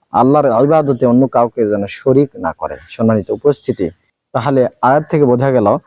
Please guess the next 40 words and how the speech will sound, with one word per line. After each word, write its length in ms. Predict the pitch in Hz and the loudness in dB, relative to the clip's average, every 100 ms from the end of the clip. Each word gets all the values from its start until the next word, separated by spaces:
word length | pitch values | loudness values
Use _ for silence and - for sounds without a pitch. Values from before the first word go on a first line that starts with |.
| _ - | _ -6
আমি 180 | 127 160 | 0 2
আপনি 280 | 151 147 139 | 0 0 2
আল্লাহকে 760 | 117 120 156 180 - 123 110 | 2 2 2 0 0 -2 -2
রাজি 220 | 135 120 135 | -2 0 0
খুশি 260 | - 120 | -2 -4
করার 280 | 117 113 101 | 0 0 -2
জন্যই 320 | 98 117 160 | 0 0 2
কুরবানি 340 | 160 107 92 85 | 0 -2 -2 -2
করব, 300 | 87 - 95 | -6 -6 -6
অন্য 320 | 165 165 170 160 | 0 2 2 2
কাউকে 420 | 123 113 131 139 - 117 | 0 0 -2 -4 -4 -4
রাজি 200 | 95 98 | -4 -4
খুশি 260 | 95 - | -10 -10
করার 260 | 95 90 85 | -4 -4 -4
জন্য 280 | - 82 80 | -8 -10 -10
নয়। 340 | 76 87 76 90 _ _ _ _ _ _ _ _ 117 | -6 -6 -6 -12 _ _ _ _ _ _ _ _ -6
রাসূলুল্লাহ 440 | - 147 147 151 | -2 0 2 2
সাল্লাল্লাহু 420 | 147 139 139 151 | 0 0 2 2
আলাইহি 140 | 139 127 | 0 0
সাল্লাম 260 | 131 117 | 0 0
বলেছেন, 380 | 101 95 - 123 131 - | 0 -2 -2 -4 -4 -2
"মান 160 | 120 | 0
আমিলা 500 | 110 107 139 143 131 | 0 0 2 2 2
আমালান 600 | 104 110 123 113 104 95 | 2 2 2 2 0 -2
লাইসা 400 | 101 127 135 120 | 0 0 0 0
আলাইহি 300 | 107 123 127 | 2 2 0
আমরুনা 480 | 113 113 135 139 151 | 0 0 0 2 0
ফাহুয়া 380 | 147 123 117 113 | 0 -2 0 0
রাদ্দুন।" 460 | 110 101 - 95 82 _ _ _ _ _ _ - | 0 -2 -6 -8 -8 _ _ _ _ _ _ -8
যে 140 | 110 | -2
আমলের 320 | 139 160 180 165 | 0 2 2 2
ব্যাপারে 300 | 147 160 156 | 2 2 2
আমি 140 | 143 | 2
নবী 220 | 135 143 | 2 2
মুহাম্মদ 280 | 147 143 151 | 2 0 -2
সাল্লাল্লাহু 380 | - 135 131 139 | 0 0 2 2
আলাইহি 160 | 139 | -2
সাল্লামের 240 | - 127 120 | -2 -2 -2
পক্ষ 240 | 120 - 123 | -4 -6 -12
থেকে 360 | 113 113 107 | -8 -2 -2